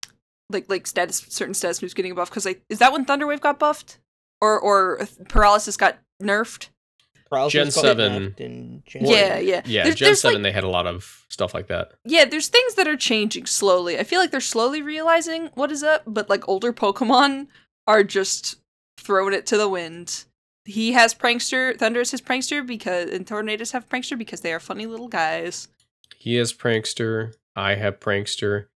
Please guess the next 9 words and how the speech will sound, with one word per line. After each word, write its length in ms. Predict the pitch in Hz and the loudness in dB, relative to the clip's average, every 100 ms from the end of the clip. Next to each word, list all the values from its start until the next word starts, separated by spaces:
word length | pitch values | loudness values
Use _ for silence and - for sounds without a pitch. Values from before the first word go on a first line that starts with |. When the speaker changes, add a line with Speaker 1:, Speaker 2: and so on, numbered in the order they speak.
| _ _ - | _ _ -8
Speaker 3:
he, 260 | 101 113 | -4 -2
she, 400 | 107 - 113 113 | -2 -2 0 0
we 440 | 101 98 101 107 104 | 0 -2 0 0 0
have 260 | 104 98 | -2 -2
Prankster. 680 | - 98 101 - - 101 104 - _ | -2 -4 -2 -4 -2 0 -2 -8 _
Speaker 1:
<laughs> 380 | 233 220 269 339 - _ | -4 -2 -4 -6 -14 _
Speaker 2:
Everybody 440 | 139 123 120 110 107 | -10 -10 -10 -8 -4
Speaker 3:
You 60 | |
know. 220 | 98 92 | -4 -4